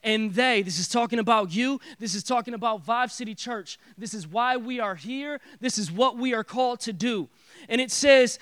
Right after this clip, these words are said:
"And they shall rebuild the old ruins." You think your family is ruined, but God is anointing you to rebuild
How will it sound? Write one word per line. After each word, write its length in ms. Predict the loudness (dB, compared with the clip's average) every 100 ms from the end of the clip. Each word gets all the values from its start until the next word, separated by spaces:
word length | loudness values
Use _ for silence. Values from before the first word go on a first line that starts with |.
| -8
"And 240 | -2 2 4
they 160 | 2
shall 460 | 2 4 6 6 4
rebuild 920 | 0 0 -2 0 2 4 2 0 -2
the 180 | -6 -2
old 400 | 4 6 6 2 -8 -12
ruins." 800 | -2 2 2 2 -2 -8 -12 -14 _
You 160 | -4 -4
think 400 | -2 -4 -4 -4
your 160 | -2 0
family 560 | 2 2 2 0 -4
is 160 | -4 -6
ruined, 560 | 0 2 2 0 -2 -8 -16 -6
but 220 | -4 -2
God 340 | 2 4 4
is 220 | 2 -6 -14 -20 _ -2
anointing 800 | 0 2 4 2 0 -2 -6 -6
you 220 | -8 -8
to 180 | -8 -8
rebuild 920 | -6 -6 -8 -6 -2 0 0 -2